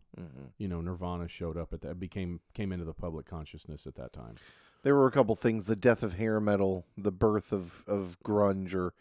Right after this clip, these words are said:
Speaker 1: the, I shouldn't say the birth of grunge, but the, the widespread telling of grunge.
Speaker 2: Yes.
Speaker 1: And a band in Denton, Texas formed, uh, under the name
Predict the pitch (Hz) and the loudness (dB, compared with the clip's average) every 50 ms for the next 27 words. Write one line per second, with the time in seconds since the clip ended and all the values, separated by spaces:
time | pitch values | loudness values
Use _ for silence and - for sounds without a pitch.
0 | _ - - - - _ _ _ - 107 98 90 95 87 98 95 - 107 92 92 | _ -20 -20 -20 -20 _ _ _ -8 -6 -6 -2 -2 -2 -2 -2 -4 -8 -8 -6
1 | 92 98 92 92 90 92 120 113 101 - 101 87 - 101 92 90 90 82 - - | -4 -2 -2 -2 0 2 2 2 2 0 -4 -6 -4 -4 -4 -4 -6 -8 -8 -10
2 | 85 - - 87 87 82 _ _ _ _ _ _ _ _ _ _ _ _ _ _ | -10 -6 -4 -4 -4 -4 _ _ _ _ _ _ _ _ _ _ _ _ _ _
3 | _ - 101 87 87 95 - - 110 101 95 104 104 98 98 101 101 92 - - | _ -16 -14 -14 -14 -14 -14 -14 -14 -12 -4 2 4 4 4 4 2 0 -4 -8
4 | - - 104 101 98 95 90 - - 120 107 98 95 92 92 92 90 87 - - | -4 -2 -2 -2 -2 -4 -8 -6 -2 0 0 0 0 -2 -2 -6 -6 -8 -8 -6
5 | 98 92 92 90 90 87 87 98 101 98 87 80 - - - - - _ _ _ | -4 -4 -4 -4 -6 -8 -8 -6 -6 -6 -6 -6 -8 -10 -14 -18 -20 _ _ _
6 | _ - - 101 98 98 95 92 - 123 127 131 131 135 131 131 131 127 120 - | _ -12 -8 -6 -4 -4 -4 2 2 2 4 6 4 4 2 2 -2 -4 -8 -12
7 | - _ _ _ _ _ _ - 113 104 101 98 - 117 120 123 135 139 131 - | -16 _ _ _ _ _ _ -10 -8 -6 -6 0 4 4 2 2 2 -6 -6 -2
8 | - 127 113 - - 101 87 - - - 95 90 90 85 82 87 87 85 - _ | 0 0 0 0 -2 -10 -10 -10 -10 -10 -8 -6 -6 -6 -6 -8 -10 -14 -16 _
9 | _ _ _ _ _ _ _ _ _ _ _ _ _ _ _ _ _ _ _ - | _ _ _ _ _ _ _ _ _ _ _ _ _ _ _ _ _ _ _ -14
10 | - 98 95 95 98 95 90 - 110 113 107 113 104 110 110 110 117 117 120 117 | -10 -8 -6 -4 -4 -4 -2 -2 -2 0 0 2 2 2 2 4 4 2 4 4
11 | 117 117 110 110 107 104 98 - | 2 2 0 0 -2 -4 -8 -10